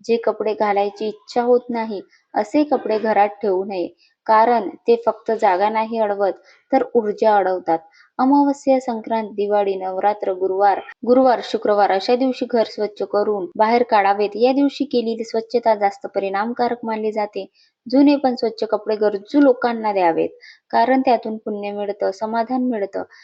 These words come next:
फाटके कपडे कोणालाही देऊ नयेत, कारण आपण जी ऊर्जा देतो, तीच परत येते. कपडे देताना गर्व नको, अहंकार नको. देव आपल्याकडून सेवा करून घेतोय अशी भावना ठेवा,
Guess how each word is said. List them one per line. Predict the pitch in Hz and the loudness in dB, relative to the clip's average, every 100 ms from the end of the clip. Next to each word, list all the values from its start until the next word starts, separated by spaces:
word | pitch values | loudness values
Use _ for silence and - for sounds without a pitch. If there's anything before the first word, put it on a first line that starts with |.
| _ _ | _ _
फाटके | 247 233 - 277 | -4 -2 2 0
कपडे | 269 233 233 | 2 -2 -2
कोणालाही | 220 226 214 214 214 208 214 | -4 -4 -2 0 0 -2 -4
देऊ | 208 190 208 | -2 -2 -4
नयेत, | 214 190 - - - _ | -6 -8 -12 -20 -20 _
कारण | 240 233 240 | 0 0 0
आपण | 226 220 214 | -2 -4 -8
जी | 208 233 277 - | -6 -2 -2 0
ऊर्जा | 247 240 - 247 | -2 -2 0 0
देतो, | 220 208 208 220 202 - _ _ | 2 0 0 -2 -4 -6 _ _
तीच | 294 302 - | 2 2 2
परत | 277 262 262 | 2 4 4
येते. | 240 226 196 - - _ _ | 2 2 -2 -2 -10 _ _
कपडे | 220 - 233 247 | -2 0 2 4
देताना | 233 214 202 208 | 4 4 2 2
गर्व | 208 208 220 247 | 0 0 2 2
नको, | 247 220 - 190 - | 0 -4 -4 -4 -2
अहंकार | 208 214 - 214 | -4 -2 0 0
नको. | 214 208 208 190 190 _ _ _ | -2 -8 -6 -8 -8 _ _ _
देव | 233 277 | 4 6
आपल्याकडून | 302 294 269 262 254 262 | 4 4 2 4 2 2
सेवा | 277 269 220 214 | 0 2 2 0
करून | 214 214 220 | 0 -4 -4
घेतोय | 220 214 214 208 | -6 -6 -4 -4
अशी | 196 - 202 | -4 -4 -6
भावना | 196 185 208 220 202 _ _ _ | -4 -6 -4 -8 -10 _ _ _
ठेवा, | 214 202 175 | -2 2 0